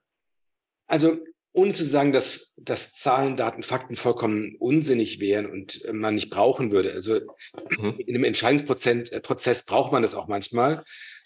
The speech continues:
Speaker 1: weil man klar sagen muss, "Okay, was bringt das Ganze?", um zu überprüfen,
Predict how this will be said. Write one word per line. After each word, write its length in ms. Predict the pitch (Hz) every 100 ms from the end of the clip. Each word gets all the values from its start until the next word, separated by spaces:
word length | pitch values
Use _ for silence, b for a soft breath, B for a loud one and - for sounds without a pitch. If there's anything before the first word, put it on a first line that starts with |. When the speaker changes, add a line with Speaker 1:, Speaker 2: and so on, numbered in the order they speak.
| -
Speaker 1:
weil 140 | 104
man 220 | 117 107 107
klar 560 | - 104 113 117 123 -
sagen 420 | 107 104 107 113
muss, 140 | 110
"Okay, 200 | 110 -
was 160 | 101 -
bringt 220 | 113 117
das 160 | 117 -
Ganze?", 360 | 104 104 -
um 120 | 107 101
zu 120 | 113
überprüfen, 760 | 113 - - 120 113 95 92